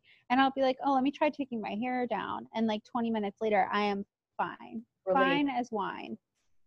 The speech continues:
Speaker 1: Yeah, it's the craziest thing. So it's time.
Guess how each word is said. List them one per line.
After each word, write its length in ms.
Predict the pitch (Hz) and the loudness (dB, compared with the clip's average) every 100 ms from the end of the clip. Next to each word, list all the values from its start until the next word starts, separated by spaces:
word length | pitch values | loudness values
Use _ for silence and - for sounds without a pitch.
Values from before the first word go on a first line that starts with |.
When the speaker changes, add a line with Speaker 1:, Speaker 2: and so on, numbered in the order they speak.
| _ _ - | _ _ 0
Speaker 1:
Yeah, 460 | 277 320 294 185 - | 6 10 10 8 2
it's 200 | 233 - | -4 -2
the 100 | 269 | 0
craziest 540 | 285 269 254 240 240 | 4 4 6 4 2
thing. 200 | 208 180 196 | -2 -8 -2
So 120 | 247 | 0
it's 200 | 254 - | 0 -2
time. 500 | - 208 170 - 208 | -4 -2 -2 -4 -6